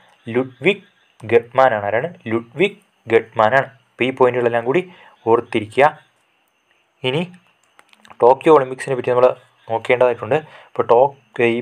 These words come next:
പറയുന്ന ടോക്കിയോ ഒളിമ്പിക്സിൻ്റെ ആപ്തവാക്യം എന്താണ്? Discover tomorrow എന്നാണ്. Discover tomorrow. ടോക്കിയോ ഒളിമ്പിക്സിൻ്റെ ആപ്തവാക്യം എന്താണ്? Discover tomorrow എന്നാണ്. ഇനി ഈ പറയുന്ന ടോക്കിയോ ഒളിമ്പിക്സിൽ, ഇപ്പോൾ നടക്കാൻ പോകുന്ന ടോക്കിയോ ഒളിമ്പിക്സിൽ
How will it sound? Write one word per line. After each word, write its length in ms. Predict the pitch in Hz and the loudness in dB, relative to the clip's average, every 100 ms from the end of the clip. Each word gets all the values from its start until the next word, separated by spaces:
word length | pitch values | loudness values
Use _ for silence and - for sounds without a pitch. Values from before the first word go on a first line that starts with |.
| 127 | 0
പറയുന്ന 260 | 120 123 147 | 0 0 0
ടോക്കിയോ 480 | 117 127 139 - 185 175 | 4 4 2 -2 2 4
ഒളിമ്പിക്സിൻ്റെ 480 | 143 139 139 143 127 117 | 4 -2 -10 -2 2 4
ആപ്തവാക്യം 480 | 135 - 143 131 117 | 2 2 2 2 -2
എന്താണ്? 200 | 117 110 110 _ _ _ - 123 | 0 -2 -6 _ _ _ -8 -4
Discover 440 | 151 - 127 127 - | -4 0 2 2 0
tomorrow 340 | 113 107 113 120 | -4 0 2 2
എന്നാണ്. 220 | 107 98 160 - - _ _ 110 | 2 0 0 -2 -20 _ _ -6
Discover 500 | 131 - - 104 147 - _ _ - | -6 -2 2 4 2 0 _ _ -8
tomorrow. 420 | 120 110 101 120 117 - _ 113 | -4 -2 2 4 2 -2 _ 0
ടോക്കിയോ 320 | 117 117 127 | 0 2 4
ഒളിമ്പിക്സിൻ്റെ 460 | 117 113 117 123 117 110 | 4 0 -12 -4 0 0
ആപ്തവാക്യം 480 | - 123 120 - 117 | 2 0 0 -4 -2
എന്താണ്? 220 | 117 156 180 - _ - 120 | 2 2 0 -8 _ -10 -4
Discover 520 | 139 - - 113 151 - _ _ - | -4 -2 2 4 2 -2 _ _ -10
tomorrow 500 | 117 120 123 123 165 - - | -2 2 4 6 4 2 -6
എന്നാണ്. 280 | 107 110 123 - _ _ _ _ 147 | -2 0 0 -4 _ _ _ _ -6
ഇനി 120 | 170 175 - _ - | -4 -4 -10 _ -8
ഈ 40 | 170 | -2
പറയുന്ന 260 | 165 151 156 156 | 0 0 -2 0
ടോക്കിയോ 400 | 139 147 - 190 165 | 2 2 0 2 2
ഒളിമ്പിക്സിൽ, 380 | 135 120 120 113 | 2 -6 -8 -6
ഇപ്പോൾ 140 | 131 123 | 0 2
നടക്കാൻ 300 | 120 143 143 | 4 2 0
പോകുന്ന 220 | 113 104 139 - - | -2 -2 -4 -6 2
ടോക്കിയോ 360 | 120 127 - 147 | 4 4 0 2
ഒളിമ്പിക്സിൽ 380 | 131 123 120 139 | 2 0 -8 -6